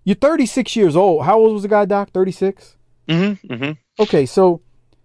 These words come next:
Speaker 1: fair to say, if you're thirty-six years old, you know who Mike Tyson is. Um, you, oh, I mean, he would have been around for the end of his career, I would think.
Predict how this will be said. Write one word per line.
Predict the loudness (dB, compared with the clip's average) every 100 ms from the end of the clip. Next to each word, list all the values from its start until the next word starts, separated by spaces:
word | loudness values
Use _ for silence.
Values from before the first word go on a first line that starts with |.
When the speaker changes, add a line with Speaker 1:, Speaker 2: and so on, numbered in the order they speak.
| _
Speaker 1:
fair | -2 0 2
to |
say, | 0 2 2 0
if | -2
you're | 0
thirty-six | 2 2 -2 -6 -4
years | -2
old, | 0 -2 -4 -10 _ _ _ _ _ _ _ _ _
you | -10 -6 0 2 2 2
know | 4 4
who | 2
Mike | 0 -2 0
Tyson | -2 0 -4
is. | -4 -4 -4 -6 _ _ _ _ _
Um, | 0 2 2 2 -4 -12 _ _ _ _ _
you, | -8 -4 -2 0 -2 -4 -8 -14 _ _ _ _ _ _ -18
oh, | -14 -12 -14 -18 _ _ -8
I |
mean, | -6 -4
he | -2
would | -2
have | -2
been | -2
around | -2 -4 -6
for | -6
the | -8 -4
end | -2 0
of |
his | -2 -6
career, | -8 -8 -6 -8 -10 _ _ _ _ -10
I | -8
would | -6
think. | -4 -4 -6 -10